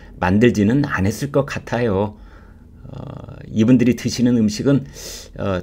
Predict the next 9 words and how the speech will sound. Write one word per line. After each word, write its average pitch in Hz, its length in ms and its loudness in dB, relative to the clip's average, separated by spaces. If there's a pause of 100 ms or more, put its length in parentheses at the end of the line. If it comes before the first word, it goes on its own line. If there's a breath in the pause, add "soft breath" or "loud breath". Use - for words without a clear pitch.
다른 165 400 6
공간에서, 110 920 2 (400 soft breath)
어, 92 180 -4
청와대 139 380 0
전문 113 360 4
요리사가 104 520 4
만든 95 460 -6
다음에 104 420 -2 (180 loud breath)
이쪽으로, 110 640 0